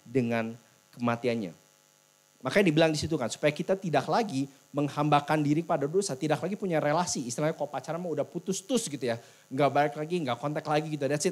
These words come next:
I'm not going to see, to talk, to have anything to do with you again. Ayat tujuh di slide berikutnya, "Sebab siapa telah mati,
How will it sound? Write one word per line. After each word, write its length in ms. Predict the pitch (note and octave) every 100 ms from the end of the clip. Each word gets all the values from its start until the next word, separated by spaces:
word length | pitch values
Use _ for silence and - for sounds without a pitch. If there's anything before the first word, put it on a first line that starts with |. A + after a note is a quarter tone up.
| C#3
I'm 160 | D#3
not 160 | F3+ D#3+
going 160 | D3+ D3
to 80 |
see, 320 | C#3 G3 G3 F#3+
to 80 | -
talk, 400 | F#3 F#3 F#3+ -
to 240 | C#3 C3+ C3 - -
have 160 | C#3+ D3+
anything 320 | D#3+ E3 D#3 D3+
to 80 |
do 240 | C3 C#3 C3 - _ _ -
with 160 | C3 C3
you 320 | A#2+ C3 A#2+
again. 320 | A2 A#2 C#3 G#2
Ayat 160 | B2
tujuh 240 | D3+ D3 B2+
di 80 |
slide 240 | A#2+ B2+ B2+
berikutnya, 320 | B2+ B2+ D3
"Sebab 400 | - D3 C3+ -
siapa 640 | - - G3+ C#4+ D4+ D4
telah 160 | A#3 D#3+
mati, 480 | C#3 B2 A2+ A#2